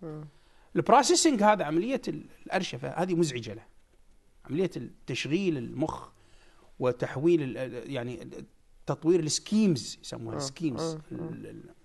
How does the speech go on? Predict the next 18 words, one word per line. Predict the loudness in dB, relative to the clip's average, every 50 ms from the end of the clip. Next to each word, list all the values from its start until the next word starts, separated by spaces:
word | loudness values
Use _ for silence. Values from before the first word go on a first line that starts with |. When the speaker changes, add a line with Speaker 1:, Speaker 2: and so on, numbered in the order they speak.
| -20 -20 -14 -12
Speaker 2:
اللي | -10 -8
هم | -8 -8 -10
ال-، | -10
ال-، | -10 -10 -10 -10 -10 -12 -12
الفايلات، | -8 -4 -4 0 2 4 4 4 4 2 -4 -10 -20 _ -20 -18 -16
Speaker 1:
مم. | -14 -14 -12 -8 -6
Speaker 2:
هذه | -4 -2 -2
متعبة. | -2 -4 -6 -8 -10 -14 -16 -18 -20 -20 _ _ _ _ -20 _ -20 -20 _ _ _ -20 _ _ -20 -4 4 6
أضف | 6 8 6 4 2 2
إلى | 2 2
ذلك | 4 4 4 4 4 0 -2 -4 -8 -6 -4 -2
أنه | 0 0 0 0
رصد | 0 2 2 2 0 0 0
أن | -2 -2
الطفل | -4 -4 -4 -2 -2 -2
فيه | -2 -4 -4 -4
كذا | 0 2 2 4 4 4 2 2
قصور | 0 -2 -2 -2 -2 -2 -2 0 2 2 2 0 -2 -8